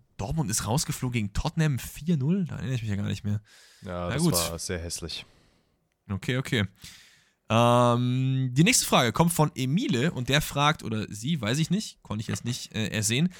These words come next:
Speaker 1: Wer gewinnt denn alle europäischen Wettbewerbe? Wir haben ja jetzt schon über die Champions League en masse geredet. Ich würde sagen, das ist, wenn wir uns festlegen wollen, wahrscheinlich einer von Real, Bayern und City. Wen, mit wem würdest du gehen?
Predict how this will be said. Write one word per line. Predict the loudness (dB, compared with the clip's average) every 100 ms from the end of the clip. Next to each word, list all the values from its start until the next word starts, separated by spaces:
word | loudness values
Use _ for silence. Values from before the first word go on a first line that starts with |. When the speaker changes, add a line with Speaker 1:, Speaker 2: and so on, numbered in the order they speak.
| -20 -10
Speaker 1:
Wer | 2 4 6
gewinnt | 6 4 4
denn | 4 2
alle | 2 2 2 0 -4
europäischen | -4 -2 -2 0 0 0 0 -2 -6 _ _ _
Wettbewerbe? | 2 2 2 -2 -2 -2
Wir | 0
haben | 2
ja | 2
jetzt | 2
schon | 2 2
über | 0
die | -2
Champions | -2 -2 -2 -2
League | -2 -4 -2
en | -2 0
masse | 0 -2
geredet. | -2 -2 0 0 -2 -8
Ich | -12 -8
würde | -4 -2
sagen, | -2 -2 -2 -6
das | -6 -4 0 0 -2
ist, | -4 -2 -2 -2 -8 -18 -20 -20 _ -8
wenn | -4
wir |
uns | -2 2
festlegen | 4 4 4 0 0
wollen, | 2 2
wahrscheinlich | 2 0 0 -2
einer | -2 -2
von | -2 -2
Real, | 0 2 2 2
Bayern | 0 0 0
und | -2
City. | 0 2 2 2 0
Wen, | -2 -4
mit | -4
wem | -4 -2
würdest | -2 -2
du | -4
gehen? | 0 0 0